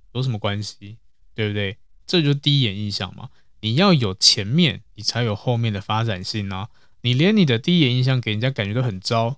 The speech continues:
你根本不用讲后面了。对，就像我刚刚讲到的，你都不尊重了，我干嘛还要花时间去了解你的内在？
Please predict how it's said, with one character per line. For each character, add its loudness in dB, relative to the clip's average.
你 -14
根 -2
本 0
不 -6
用 0
讲 -6
后 -2
面 -8
了。 -16
对， -4
就 -4
像 -2
我 -4
刚 -2
刚 -2
讲 -10
到 -4
的， -12
你 -6
都 0
不 4
尊 4
重 6
了， -2
我 -4
干 0
嘛 -2
还 -6
要 -2
花 0
时 -6
间 -8
去 -8
了 -4
解 -4
你 -6
的 -10
内 -4
在？ -8